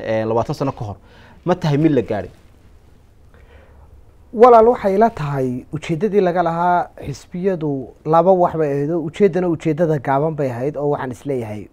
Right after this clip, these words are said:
Speaker 2: waa la gaadhay. Ujeeddana ujeeddada dheer bay ahayd oo lama gaadhin. Waa laga yaabaa in waxyaabo yaryar laga bilaabay, sida Aadanba sheegay.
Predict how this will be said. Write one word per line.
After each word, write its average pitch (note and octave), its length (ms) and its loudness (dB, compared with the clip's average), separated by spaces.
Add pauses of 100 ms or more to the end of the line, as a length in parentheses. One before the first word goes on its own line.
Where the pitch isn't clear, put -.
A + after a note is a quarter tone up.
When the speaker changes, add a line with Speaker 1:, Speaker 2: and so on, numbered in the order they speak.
Speaker 2:
waa D#3+ 180 0
la D#3 140 0
gaadhay. D#3+ 380 -2 (500)
Ujeeddana E3+ 520 0
ujeeddada D3+ 600 -2
dheer D3 280 -2
bay C3 200 -2
ahayd A#2+ 440 -10 (120)
oo C3 480 -4
lama D#3+ 300 2
gaadhin. F#2 440 -10 (440)
Waa D3 120 2
laga F3 160 4
yaabaa D3 220 4
in D#3 140 0
waxyaabo C3+ 340 0
yaryar C#3 280 0
laga C3 200 -4
bilaabay, C#3+ 340 -2
sida D3+ 280 -4
Aadanba B2+ 300 -8
sheegay. D3+ 380 -6